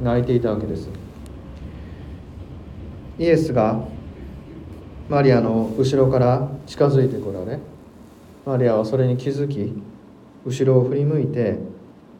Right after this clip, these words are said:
イエスの立っておられるのが見えたと。しかし、それがイエスだとは分からなかった。そして、「夫人よ、なぜ泣いているのか」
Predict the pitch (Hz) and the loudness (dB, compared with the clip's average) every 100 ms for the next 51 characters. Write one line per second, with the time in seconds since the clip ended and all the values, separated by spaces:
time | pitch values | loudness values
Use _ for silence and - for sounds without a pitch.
0 | - - 135 127 117 113 151 143 127 127 | -14 0 2 4 2 2 0 2 2 4
1 | 131 131 127 113 110 156 160 90 - - | 4 4 2 0 -2 0 0 -4 -8 -14
2 | - - - - - 160 135 143 143 143 | -20 -20 -20 -20 -6 -2 0 2 2 2
3 | 175 170 139 123 135 107 - 185 202 202 | 4 2 2 0 2 0 0 0 0 0
4 | 104 101 82 - - - - - - - | -4 -6 -10 -12 -14 -20 -20 -20 -20 -20
5 | - - 147 139 151 127 104 - - - | -16 -6 -6 -2 0 2 0 -4 -12 -18
6 | - - - - - - 135 143 131 151 | -20 -20 -20 -20 -12 -4 2 4 4 4
7 | 156 135 135 139 139 139 131 135 147 | 4 4 4 4 2 0 0 -2 -4